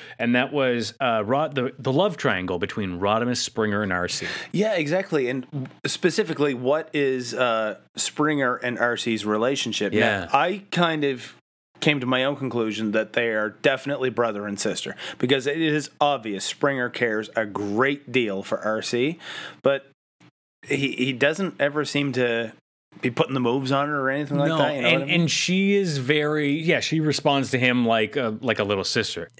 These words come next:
Speaker 1: But it, so the couple times that they address it in the ser-, like, in season three, it's treated that way. But then that, there's, uh, maybe two or three beats in the movie
Speaker 2: Yeah.
Speaker 1: where they hint that there's a love triangle. And it would have been really interesting if you've got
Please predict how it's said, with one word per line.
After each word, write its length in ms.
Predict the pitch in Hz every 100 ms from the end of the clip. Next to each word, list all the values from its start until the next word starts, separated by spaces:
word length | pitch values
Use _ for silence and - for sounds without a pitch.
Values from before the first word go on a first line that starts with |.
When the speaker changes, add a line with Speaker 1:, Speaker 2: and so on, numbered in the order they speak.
| 156
Speaker 1:
But 240 | 139 180
it, 80 | 180 _ _ _ - - - -
so 160 | -
the 100 | 180
couple 280 | - 240 285
times 320 | 233 202 202
that 100 | 160
they 200 | 156 147
address 340 | 131 113 143 -
it 100 | 151
in 160 | 147 120
the 100 | 107
ser-, 580 | - - 160 165 165
like, 160 | 131 120
in 80 | 117
season 360 | - 143 113 104
three, 440 | 147 147 117 107 - - - -
it's 200 | 165 -
treated 360 | - 165 131 104
that 200 | 107 -
way. 220 | 98 85
But 160 | - 120
then 200 | 156 208
that, 160 | 233 -
there's, 280 | 160 160 123 131 _ _ _ _ - -
uh, 60 |
maybe 320 | 135 196 233 165
two 300 | - 190 196
or 80 |
three 280 | 147 - 165
beats 500 | 131 139 123 113 -
in 180 | - 123
the 80 | 110
movie 680 | 101 120 202 196 117 90 87
Speaker 2:
Yeah. 640 | 135 143 196 170 104 -
Speaker 1:
where 180 | 127 151
they 200 | 139 139
hint 240 | 123 123 -
that 160 | 110
there's 160 | 127 110
a 60 |
love 180 | 113 139
triangle. 320 | 143 131 113 113
And 140 | 123
it 60 | 151
would 120 | 156
have 80 | 175
been 160 | 202
really 300 | 160 151 175
interesting 560 | 151 135 127 120 - 135
if 140 | 123
you've 220 | 123 107 104
got 300 | 104 101